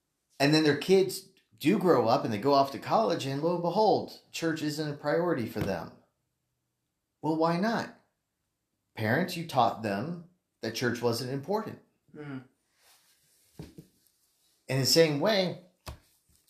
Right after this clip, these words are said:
Speaker 1: we are one of the most literate societies ever, access to tremendous amounts of information, and we don't read. <laughs>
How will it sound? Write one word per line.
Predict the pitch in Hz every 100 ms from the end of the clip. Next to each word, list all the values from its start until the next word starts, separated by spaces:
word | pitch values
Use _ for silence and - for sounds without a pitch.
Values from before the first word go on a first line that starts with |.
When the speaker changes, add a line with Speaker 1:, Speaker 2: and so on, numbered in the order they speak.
| -
Speaker 1:
we | 127 165
are | 165
one | 151 151 143
of |
the | 139
most | 139 135 131 -
literate | 123 113 123 165 196 190 196 - - - - _ _ _ _ _ _ _ _ _ _ _ _ _
societies | - - 139 - 170 196 175 - 101 95 123 123 - - _ _ _ _ _ _ _
ever, | 165 190 123 85 - - _ _ _ _ _ _ -
access | 147 196 - 185 175 175 -
to | 175 160
tremendous | - 165 156 147 165 185 214 214 190
amounts | 175 165 160 160
of | 156
information, | 165 160 165 180 208 - 143 156 - _ _ _ _ _ _ _ _ _ _ _ _ _ _ _
and | 135 135
we | 143
don't | 151 156 -
read. | 165 160 101 -
<laughs> | 117